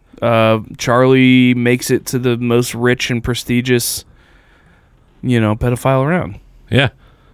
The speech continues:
Speaker 2: Yeah. I say, "Good day, sir."
Speaker 1: I said, "Good day."
Speaker 2: Like, when that dude, like, when, when Gene Wilder goes crazy and the grandpa's still standing there, and I'm just like, I'd be like, "Grandpa, we gotta go."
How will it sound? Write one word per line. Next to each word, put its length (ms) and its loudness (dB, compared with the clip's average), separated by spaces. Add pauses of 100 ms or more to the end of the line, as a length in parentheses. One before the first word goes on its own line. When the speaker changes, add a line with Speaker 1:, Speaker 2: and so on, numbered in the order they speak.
(400)
Speaker 2:
Yeah. 240 2 (520)
I 80 -6
say, 220 -4
"Good 180 -2
day, 180 2
sir." 340 -2 (1040)
Speaker 1:
I 100 -2
said, 440 -2
"Good 220 0 (140)
day." 520 4
Speaker 2:
Like, 180 2
when 120 2
that 160 2
dude, 280 2
like, 220 2
when, 220 2 (180)
when 200 2
Gene 200 2
Wilder 300 2
goes 200 0
crazy 500 2
and 160 0
the 40 0
grandpa's 440 0
still 160 0
standing 420 0
there, 140 -2
and 80 -2
I'm 120 -2
just 140 -8
like, 180 -4 (500)
I'd 100 -4
be 80 2
like, 60 -4
"Grandpa, 260 0
we 120 0
gotta 180 0
go." 320 -2